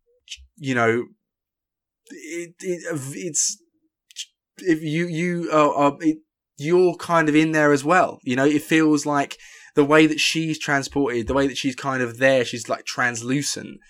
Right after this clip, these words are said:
You almost feel like you can step into her shoes. You're almost feeling like what you're experiencing itself is a vision. And what you say about sound design, you know, I, I was unaware of it at the time, but now that is genius. But I also think that this film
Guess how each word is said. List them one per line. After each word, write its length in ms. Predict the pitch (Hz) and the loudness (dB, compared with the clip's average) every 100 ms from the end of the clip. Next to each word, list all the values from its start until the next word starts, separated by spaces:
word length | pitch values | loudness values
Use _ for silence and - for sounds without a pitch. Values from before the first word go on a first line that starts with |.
| - _ | -20 _
You 280 | 135 151 147 | -2 4 6
almost 340 | 143 139 - | 6 2 0
feel 140 | 147 131 | 0 0
like 100 | 143 | -2
you 220 | 131 139 | -6 -8
can 160 | 139 | -8
step 320 | 120 135 123 123 | -4 -2 -2 -6
into 180 | 110 | -8
her 240 | 113 131 135 | -4 -2 -2
shoes. 400 | - - - - | -4 -12 -12 -4
You're 100 | 131 | -2
almost 580 | 135 143 127 120 117 - | -2 -4 -4 -6 -8 -6
feeling 260 | 127 120 | -6 -6
like 240 | 113 113 - - - | -6 -6 -8 -20 -10
what 220 | 135 139 | -4 0
you're 200 | 131 135 | 0 0
experiencing 540 | 123 - 131 123 - 117 | -4 -4 -4 -4 -8 -8
itself 340 | - 120 113 | -4 -4 -6
is 140 | 107 | -10
a 20 | 104 | -6
vision. 320 | 123 107 - - - | -6 -8 -16 -20 -16
And 80 | 123 | -4
what 100 | 143 | 0
you 40 | 143 | 0
say 140 | 123 | -2
about 160 | 98 - | -4 -4
sound 180 | 117 | -6
design, 380 | 104 107 98 101 - _ | -6 -10 -10 -12 -16 _
you 120 | - 110 | -8 -6
know, 140 | 98 - _ | -6 -8 _
I, 160 | 113 - | -8 -2
I 140 | 117 | 0
was 140 | 117 113 | 0 -4
unaware 520 | 123 120 117 120 113 | -4 -4 0 0 0
of 100 | 113 | -2
it 60 | 113 | -6
at 80 | |
the 40 | 104 | -8
time, 300 | - 117 107 | -8 -8 -6
but 180 | 101 - | -8 -10
now 380 | - 113 107 104 - - | -6 -4 -4 -6 -8 -6
that 160 | 92 | -6
is 120 | 104 | -6
genius. 520 | 104 123 120 98 - - - - - _ _ - - _ - - - - - _ _ 220 | -6 -6 -4 -8 -12 -18 -20 -20 -20 _ _ -20 -20 _ -20 -20 -20 -20 -20 _ _ -6
But 160 | 160 156 | 0 4
I 100 | 160 | 4
also 300 | 196 208 170 | 4 2 -2
think 320 | - 135 - | -2 -4 -4
that 160 | 139 143 | -6 -4
this 180 | 143 - | -4 0
film 440 | 143 123 120 | 0 0 -6